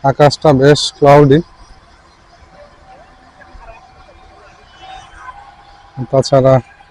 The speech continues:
কাজ শেষ করে একটু অবসর সময় পাইলাম, তাই ভাবলাম যে ঘুরে আসি। যেহেতু এটা আমার বাসা থেকে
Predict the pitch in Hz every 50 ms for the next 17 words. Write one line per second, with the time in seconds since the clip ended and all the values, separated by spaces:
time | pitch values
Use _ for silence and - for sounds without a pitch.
0 | _ _ _ _ _ _ _ - 440 - _ _ _ _ _ _ _ _ _ _
1 | _ _ _ _ _ _ _ _ _ _ - - 139 139 - - - 151 143 135
2 | - - - 156 147 143 147 135 - - - 156 151 147 147 143 - - - -
3 | - - - 131 127 127 135 139 160 151 139 - - 139 143 147 143 156 143 -
4 | 156 151 143 139 143 151 - - 139 139 127 123 131 131 135 143 143 143 135 143
5 | 139 - - - - - - - - - - - 123 131 139 147 147 151 147 -
6 | - - 156 165 - _ - - - - - - - - - - - - - -
7 | - - - - 127 117 135 139 139 139 135 151 143 135 131 143 143 143 143 143
8 | 143 139 - - - - - - - - - - 135 135 131 - - 143 - 156
9 | 143 139